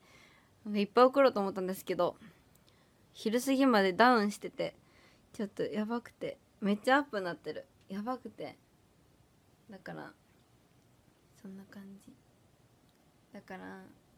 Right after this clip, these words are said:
体調が治って、明日も多分熱はもう出ないと思うので、めっちゃ送るね、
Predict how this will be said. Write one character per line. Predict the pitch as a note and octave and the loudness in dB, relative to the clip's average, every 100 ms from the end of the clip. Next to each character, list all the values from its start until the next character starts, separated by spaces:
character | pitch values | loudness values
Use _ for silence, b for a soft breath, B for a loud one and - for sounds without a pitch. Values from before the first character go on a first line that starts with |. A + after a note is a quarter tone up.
| _ - | _ -16
体 | A3+ | -16
調 | G#3+ A3 A3 | -12 -12 -12
が | G#3+ G3+ - _ _ _ _ | -12 -14 -16 _ _ _ _
治 | F#3+ G#3 | -14 -14
っ | G#3+ _ | -16 _
て、 | - - - | -18 -16 -16
明 | |
日 | G#3 - A3 | -16 -12 -10
も | G3 | -10
多 | F#3 G#3+ | -12 -12
分 | F#3+ F#3+ | -10 -12
熱 | G#3 G#3 | -12 -8
は | A3 G3 | -8 -8
も | G3 F#3 | -10 -14
う | - b b b _ _ - | -18 b b b _ _ -8
出 | A#3 | -4
な | A#3+ | -4
い | G3+ | -6
と | E3+ - G#2+ - _ _ _ _ _ - | -8 -14 -16 -20 _ _ _ _ _ -10
思 | A#3 C4 C4 | -6 -4 -4
う | |
の | A3 G3 | -4 -6
で、 | G3 F3 - b b _ _ _ _ _ _ _ _ _ _ _ _ _ _ _ _ _ _ _ _ _ _ | -8 -8 -12 b b _ _ _ _ _ _ _ _ _ _ _ _ _ _ _ _ _ _ _ _ _ _
め | G3+ | -14
っ | G3 | -14
ち | - | -16
ゃ | G#3 | -16
送 | G#3+ A3 | -14 -16
る | A#3 A#3 | -14 -14
ね、 | A#3+ | -14